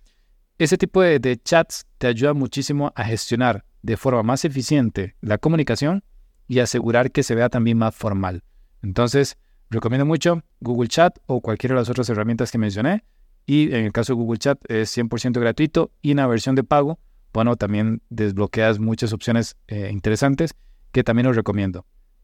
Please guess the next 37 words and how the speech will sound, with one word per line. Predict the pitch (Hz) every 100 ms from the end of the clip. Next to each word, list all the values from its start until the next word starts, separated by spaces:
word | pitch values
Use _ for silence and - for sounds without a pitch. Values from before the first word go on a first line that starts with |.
| -
Luego, | 156 156
en | 143
el | 123
caso | 151 165
de | 156
videollamadas, | 156 147 151 170 175 -
igual, | 117 123 113
define | 113 127 139
con | 127
qué | 110 120
lo |
van | 120
a | 113
hacer. | - 113
Si | 107
van | 107
a | 117
hacer, | 123 - _
todas | 120 120
las | 117
videollamadas | 107 104 113
van | 117
a | 113
ser | 117
por | - 110 104
Zoom | 147 175
o |
por | - 107
Google | 117 120 110
Meet, | 110 - -
para | 107
que | 104
ya | 110
todo | 135
el | 127
mundo | 127 120
sepa | - 120 107